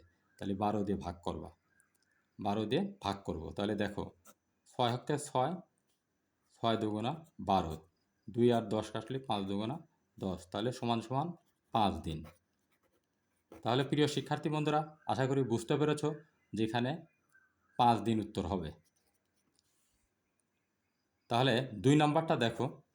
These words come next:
যে দুই নাম্বারটা আছে, তিরিশ জন শ্রমিকের একটি কাজ করতে সময় লাগে দশ দিন। চার দিনে ওই কাজটি করতে কতজন শ্রমিক লাগবে? এখানে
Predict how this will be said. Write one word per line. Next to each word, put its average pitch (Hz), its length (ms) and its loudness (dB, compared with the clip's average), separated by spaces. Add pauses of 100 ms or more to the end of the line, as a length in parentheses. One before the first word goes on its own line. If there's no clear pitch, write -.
(380)
যে 104 420 2
দুই 113 140 4
নাম্বারটা 139 400 2
আছে, 160 280 -2 (200)
তিরিশ 151 320 2
জন 165 180 2
শ্রমিকের 147 580 0
একটি 131 200 -2
কাজ 127 220 2
করতে 139 400 -2
সময় 120 320 0
লাগে 113 280 0
দশ 104 320 2
দিন। 80 280 -8 (640)
চার 123 280 6
দিনে 120 380 2 (300)
ওই 131 120 4
কাজটি 131 340 2
করতে 151 540 -2
কতজন 156 440 2
শ্রমিক 120 400 2
লাগবে? 90 380 -2
এখানে 147 420 -2